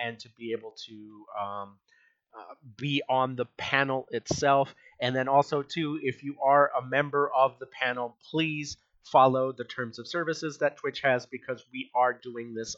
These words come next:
live again. Uh, and then what I will do also is then I will edit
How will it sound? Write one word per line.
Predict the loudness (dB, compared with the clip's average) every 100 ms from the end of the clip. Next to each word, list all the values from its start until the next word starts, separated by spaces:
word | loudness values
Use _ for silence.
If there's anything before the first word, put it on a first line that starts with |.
| -10
live | -6 -4 2 4 4 2 -2
again. | -8 -2 0 -2 -8 -20 -20 _
Uh, | -4 -4 -2
and | -2
then | -2 -4 -8
what | 0 4
I | 4
will | 2 -4
do | -4 -6 -6 -10 -18 _ -6 6
also | 8 8 4 0
is | 0 -4 0
then | 0
I | 0
will | -2 -2 4
edit | 4 4